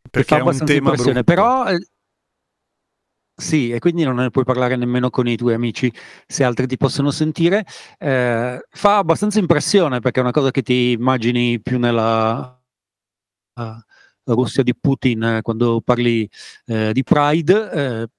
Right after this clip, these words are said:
Speaker 2: però, eh, c'è da dire che qua negli Stati Uniti, eh, il, praticamente, eh, il, l-, la maschera ha il potere di espellerti da uno stadio solo toccandoti la spalla, come se, co-, come quel gioco lì delle sedie che si balla, insomma, quel gioco lì che se ti <laughs> toccano la spalla vieni eliminato, ecco.
Speaker 1: Eh, eh, tipo ce l'hai?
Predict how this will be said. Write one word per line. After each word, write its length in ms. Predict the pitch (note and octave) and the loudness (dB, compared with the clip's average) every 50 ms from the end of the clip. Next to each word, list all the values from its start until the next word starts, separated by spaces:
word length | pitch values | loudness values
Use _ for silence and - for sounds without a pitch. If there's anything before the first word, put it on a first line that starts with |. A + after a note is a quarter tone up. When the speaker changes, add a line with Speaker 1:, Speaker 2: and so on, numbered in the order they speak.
| _ | _
Speaker 2:
però, 580 | _ F3 G3 G#3 A#3 G3+ D#3+ D#3 F#3 A3 A#3 - _ - | _ 0 2 4 4 2 4 2 2 0 -2 -8 _ -10
eh, 320 | E3 C#3 C3 C3 C3+ C3+ - | -8 -6 -6 -4 -6 -6 -6
c'è 160 | - - E3 | -4 -2 0
da 100 | E3+ E3+ | 0 0
dire 240 | F3 F#3 E3 F3 G3 | 0 0 0 0 -2
che 60 | E3+ | -6
qua 180 | - - D#3 D3 | 0 0 0 0
negli 180 | C3+ C3+ C3+ | 0 -2 -4
Stati 220 | B2+ - D3 - E3+ | -4 -4 -6 -4 -2
Uniti, 400 | D#3 D#3 D3 - E3+ F3+ F3+ F3 | -2 -2 -2 -2 0 0 0 0
eh, 200 | C#3 B2+ B2 A#2+ | 0 0 0 0
il, 260 | A#2+ A2+ A2 A2 A2 - | 0 0 -4 -4 -6 -4
praticamente, 1120 | - B2 A2+ C#3 - C3+ C3 C3+ C#3 - - D3 D3+ D3 C#3 B2 A2 A2 G#2+ G#2+ A#2+ D#3 | -6 -6 -6 -4 -4 -2 -2 -2 -2 0 0 0 2 0 -2 -2 -4 -4 -6 -6 -8 -10
eh, 120 | D#3+ C3+ | -10 -8
il, 280 | A#2 A#2+ G#2+ A2 A#2 - - _ | -8 -8 -8 -10 -12 -14 -18 _
l-, 260 | E3+ E3 B2 C3+ - - | -14 -10 -8 -8 -8 -2
la 140 | B2 C3 C3+ | -2 0 2
maschera 440 | C#3 C#3+ B2+ - - D3 D3 D3+ D3 | 2 0 0 -2 -2 0 2 2 2
ha 40 | |
il 60 | B2+ - | 2 0
potere 300 | - B2 - B2 A#2+ B2+ | -2 0 0 0 0 2
di 80 | B2 B2 | 0 0
espellerti 500 | A2 - - C#3+ B2 B2+ B2+ - - B2+ | -2 0 0 0 2 2 0 0 0 0
da 80 | B2+ | 0
uno 100 | A#2+ B2 B2+ | 0 0 -4
stadio 440 | - - C3+ B2+ B2+ B2+ C3+ C#3+ | -2 0 0 0 2 2 2 2
solo 300 | B2+ - A#2 A2+ A2+ A2+ | 0 -2 -2 0 0 -2
toccandoti 680 | - - - - B2 A#2 A#2+ A#2 - - _ _ - A#2 | -2 -6 -2 -2 2 2 2 0 0 -8 _ _ -2 -2
la 100 | A2 A#2 | -2 -2
spalla, 500 | - - _ A#2 G#2+ G#2 G#2 G2+ G#2 A2 | -4 -2 _ 0 0 0 -2 -4 -6 -6
come 200 | - A2 G#2+ A2 | -6 -8 -8 -8
se, 300 | - - A2+ A2 G#2+ G#2 | -8 -6 -8 -8 -8 -10
co-, 140 | - - A2 | -12 -12 -12
come 220 | - - A2+ A#2 A2 | -10 -6 -4 -4 -2
quel 180 | - A2 A2 | -2 -2 0
gioco 240 | G#2+ A#2+ A#2+ - A#2+ | 0 -2 0 0 -2
lì 80 | A2 G#2+ | -2 0
delle 220 | G#2+ A2 A2 A#2+ | -2 -2 -2 -4
sedie 460 | - - A2+ G#2+ G2+ G#2 G#2 G2+ G#2 - | -4 -4 -6 -4 -4 -4 -4 -4 -6 -10
che 260 | - G2+ G2 F#2+ _ _ | -14 -14 -14 -14 _ _
si 180 | _ - - G#2+ | _ -18 -18 -10
balla, 400 | F#2+ F#2+ G2 G2 G2 G2 F#2 F#2 | -8 -8 -8 -8 -10 -12 -16 -18
insomma, 300 | A2 - - A2 G#2 G2+ G2 - _ _ _ _ _ | -16 -12 -10 -10 -10 -10 -12 -16 _ _ _ _ _
quel 160 | - A#2 A2 | -6 -6 -2
gioco 240 | G#2 A#2 A2 - A#2 | 0 -2 0 0 0
lì 140 | A2+ A#2 A2+ | 0 0 -2
che 100 | - G#2+ | -4 -10
se 140 | - - | -12 -8
ti 100 | - - | -8 -6
<laughs> 0 | |
toccano 320 | A#2 - C#3+ - - - C3+ | 0 0 0 0 2 0 0
la 80 | A#2+ | -2
spalla 380 | A#2 - - - B2+ C3 C3+ B2 | -2 -2 0 0 0 0 0 0
vieni 160 | A2+ A#2 A2+ | -2 -2 -2
eliminato, 640 | A2+ G#2+ G#2+ G#2+ G#2+ G#2 F#2 D#2+ - - - B2 A2+ | -2 -4 -6 -8 -8 -10 -12 -14 -18 -20 -20 -20 -20
ecco. 180 | F#2+ _ _ D3 D#3 | -20 _ _ -2 0
Speaker 1:
Eh, 180 | E3+ F3 E3+ | 0 2 0
eh, 40 | E3 D3+ | 0 0
tipo 200 | F#3+ E3+ F#3+ F#3 | 0 -2 -2 -2
ce 120 | - G3 | 0 0
l'hai? 340 | A3 F3+ G2+ F2 F2+ D#2+ | 0 0 -2 -4 -8 -12